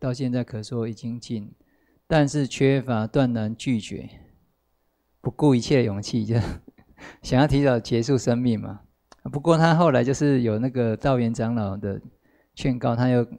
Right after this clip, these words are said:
接受这个手术了哈。那因为这样子又写了很多的，啊，很精彩的内容。<laughs> 那不过我是说了哦，在佛教的团体当中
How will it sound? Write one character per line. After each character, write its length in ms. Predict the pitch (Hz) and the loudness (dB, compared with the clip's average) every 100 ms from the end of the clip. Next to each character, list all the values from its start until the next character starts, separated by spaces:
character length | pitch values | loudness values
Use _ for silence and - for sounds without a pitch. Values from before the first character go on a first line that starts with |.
| - - | -20 -14
接 400 | - 120 120 123 | 0 2 2 0
受 380 | 127 - 123 107 | -4 0 2 0
这 100 | 117 | -4
个 220 | 113 104 | -8 -8
手 280 | - 107 101 | -6 -6 -6
术 280 | - 117 98 | -4 -6 -4
了 120 | 101 | -6
哈。 200 | 98 101 _ _ _ _ _ _ _ _ | -12 -16 _ _ _ _ _ _ _ _
那 120 | - | -2
因 180 | 127 117 | 0 2
为 80 | 127 | 0
这 160 | 127 139 | 2 0
样 100 | 123 | 0
子 140 | 113 | -2
又 420 | 127 123 113 110 | -2 0 -2 -4
写 240 | 113 - 113 | -8 -4 -4
了 80 | |
很 160 | 107 110 | -4 -4
多 220 | 123 117 | -4 -2
的， 240 | 113 104 104 | -2 -4 -6
啊， 260 | 107 101 - | -10 -12 -10
很 120 | 117 | -10
精 220 | - 131 | -4 -2
彩 200 | 131 113 | 0 -2
的 120 | 104 | -2
内 220 | 107 120 110 | -2 -2 -2
容。 180 | 104 - - - - _ | -6 -12 -18 -20 -20 _
<laughs> 440 | - - - _ | -20 -20 -20 _
那 140 | - 151 - | -6 -6 -4
不 100 | 160 | 4
过 140 | 160 190 | 10 12
我 120 | 131 | 12
是 120 | 165 | 6
说 260 | - 147 135 | 2 2 2
了 100 | 110 | 0
哦， 220 | 104 104 160 - - _ _ _ | -4 -8 -12 -20 -20 _ _ _
在 440 | - 190 170 156 139 | -2 2 2 0 -2
佛 640 | - 135 127 131 139 160 - - - _ | -6 -4 0 2 2 2 -4 -20 -20 _
教 240 | - 180 143 | 2 6 6
的 160 | 135 | 4
团 260 | - 120 139 | 0 -2 -2
体 160 | - | -6
当 220 | 117 127 127 | -4 -4 -2
中 400 | 127 120 120 | -4 -6 -8